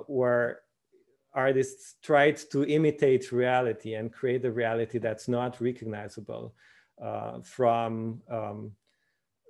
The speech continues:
the painting is just like the reality. And we know this in architecture. Sometimes we will just use a glass wall, uh,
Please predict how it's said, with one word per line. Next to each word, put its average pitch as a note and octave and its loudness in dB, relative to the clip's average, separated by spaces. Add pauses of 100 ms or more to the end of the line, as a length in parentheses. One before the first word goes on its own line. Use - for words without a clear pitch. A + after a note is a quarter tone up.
(1400)
the B2+ 0
painting C#3+ 2
is B2 2
just C3+ 2
like A#2+ 0
the A#2 0
reality. G#2 -4 (1300)
And C3+ 2
we D3 6
know D#3 6
this C#3+ 4
in D3 2
architecture. D3+ 4
Sometimes D3 2
we C3+ 6
will B2+ 6
just C#3 0
use C3+ -2
a B2+ 2
glass B2+ 2
wall, A2+ 0 (380)
uh, A#2 0